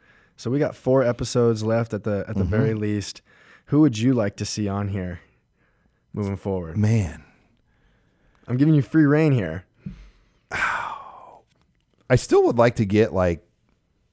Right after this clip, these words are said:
Speaker 2: some older guys on, like, that played here, like Westerkamp or
Speaker 1: Yes.
Speaker 2: Riley. And I don't know if we can, we talked about having some guys like that on. I mean, we've run through the team. Like, who, Cam Taylor-Britt never came on, and that's okay. Like, we'll, we'll, I mean, he, he,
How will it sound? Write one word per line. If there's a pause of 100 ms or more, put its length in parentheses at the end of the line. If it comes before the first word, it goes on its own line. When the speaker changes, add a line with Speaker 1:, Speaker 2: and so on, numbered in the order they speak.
(140)
Speaker 2:
some
older
guys
on,
like,
that
played
here,
like
Westerkamp
or
Speaker 1:
Yes.
Speaker 2:
Riley.
And
I
don't
know
if
we
can,
we
talked
about
having
some
guys
like
that
on. (640)
I
mean,
we've
run
through
the
team.
Like,
who, (580)
Cam
Taylor-Britt
never
came
on,
and
that's
okay.
Like,
we'll,
we'll, (160)
I
mean, (100)
he,
he,